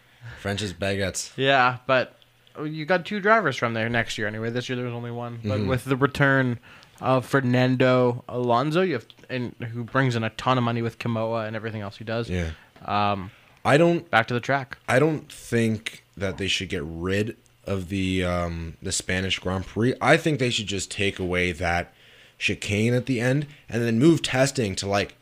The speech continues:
Speaker 1: Portimao, or, like, move it to Turkey or somewhere like Imola.
Speaker 2: Yeah.
Speaker 1: Somewhere like that, or maybe another track in Spain. So they do testing on, uh, this certain track, and then they go to Spain, and it's,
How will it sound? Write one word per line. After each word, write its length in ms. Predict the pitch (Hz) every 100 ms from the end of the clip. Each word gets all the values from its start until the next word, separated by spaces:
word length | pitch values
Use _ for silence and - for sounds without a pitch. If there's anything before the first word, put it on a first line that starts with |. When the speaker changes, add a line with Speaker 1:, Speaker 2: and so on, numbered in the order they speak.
| -
Speaker 1:
Portimao, 560 | 131 107 87 78 71
or, 120 | 95 98
like, 220 | 95 95
move 260 | 107 113
it 160 | 110 -
to 180 | - 98
Turkey 420 | - 120 123 95
or 60 | 82
somewhere 480 | - 120 135 143 107
like 180 | 98 -
Imola. 400 | 131 120 85 82
Speaker 2:
Yeah. 240 | 127 170 151 - -
Speaker 1:
Somewhere 600 | - - 160 185 190 170
like 260 | 151 147
that, 220 | 139 117
or 60 | 120
maybe 260 | 147 165 180
another 260 | 165 143
track 480 | 139 - 123 127 127
in 80 | 107
Spain. 380 | - - 147 110
So 100 | 104
they 100 | 110
do 180 | 120 143
testing 600 | - - 151 - 131 104 - _ _ _ _
on, 280 | - 110 101
uh, 140 | 82 95
this 240 | 104 107
certain 320 | - 123 95 104
track, 500 | - 127 117 117 - _ _ _ _ _ _ _ _ _
and 200 | 123 131
then 300 | 131 135 131
they 120 | 127
go 180 | 120 131
to 80 | 135
Spain, 460 | 127 - 123 135 139
and 140 | 120
it's, 320 | 120 - -